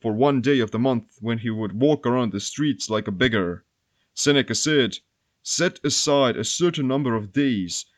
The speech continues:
during which you shall be content with the scantiest and cheapest fare, with coarse and rough dress,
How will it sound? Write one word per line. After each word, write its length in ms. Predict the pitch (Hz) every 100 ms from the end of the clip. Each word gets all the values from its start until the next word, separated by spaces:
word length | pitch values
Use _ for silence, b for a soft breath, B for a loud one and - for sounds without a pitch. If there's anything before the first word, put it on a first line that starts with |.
| _
during 300 | - 135 120
which 340 | 101 156 190 -
you 80 | 131
shall 220 | 143 135
be 80 | 113
content 560 | 127 113 165 156 -
with 140 | 120 107
the 80 |
scantiest 760 | 107 - 151 151 135 131 120 -
and 160 | 104
cheapest 480 | - 143 143 120 -
fare, 520 | - 135 104 90 85 _ _ _ -
with 280 | 127 - -
coarse 500 | 202 202 160 - -
and 220 | 131 110
rough 320 | 135 156 - 98
dress, 560 | 117 120 - - -